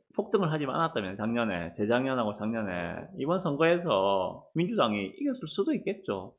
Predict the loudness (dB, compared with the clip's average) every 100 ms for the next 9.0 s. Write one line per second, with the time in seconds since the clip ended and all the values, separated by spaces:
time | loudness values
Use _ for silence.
0 | _ -2 0 -2 0 0 0 -2 -8 -4
1 | 0 0 0 -4 -8 -4 -4 -4 -2 0
2 | 0 -2 -6 -6 -6 -6 -10 _ _ _
3 | _ _ _ _ _ _ _ _ _ _
4 | _ _ _ _ 0 4 4 4 4 2
5 | 2 4 4 4 2 4 2 2 0 0
6 | 0 0 0 0 0 -2 0 0 0 -4
7 | -2 2 4 4 2 2 2 2 2 2
8 | 2 2 0 0 2 4 2 0 -8